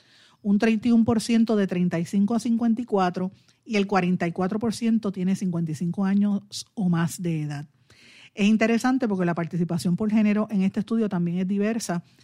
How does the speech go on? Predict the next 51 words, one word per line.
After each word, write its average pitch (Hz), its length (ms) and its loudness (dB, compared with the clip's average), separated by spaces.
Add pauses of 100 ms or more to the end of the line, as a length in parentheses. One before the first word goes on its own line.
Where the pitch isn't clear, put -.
cincuenta 185 440 0
y 180 40 -4
cuatro 190 240 0
por 214 120 0
ciento 208 280 0
de 208 80 2
mujeres 220 360 2
versus 180 320 -4
un 190 140 0
cuarenta 185 380 2
y - 20 0
seis 165 180 -4
por 185 200 -6
ciento 180 400 -2
de 170 140 0
hombres. 165 600 -2 (600)
Y 180 120 -2
esto 180 160 0
es 220 80 4
importante 254 560 0
porque 175 480 -2 (840)
al 180 160 0
usted 185 220 -2
ver 214 200 2
cómo 233 280 2
se 226 140 -2
comportan 190 500 0
las 220 80 -2
audiencias 220 720 -2 (280)
según 185 320 0
la 202 100 4
edad, 208 220 2
el 208 120 0
género, 202 480 2 (260)
si - 160 -4
son 196 220 2
empleados 214 460 2
públicos 226 380 0
o 220 120 0
privados, 233 340 0
pues 180 300 -6
uno 190 240 -2
se 226 120 -2
sorprendería. 185 760 -4
En 196 160 -2
este 214 160 -4
estudio 269 340 -4
la 190 100 0
mayor 170 280 0
parte 240 340 -8
son 208 340 -6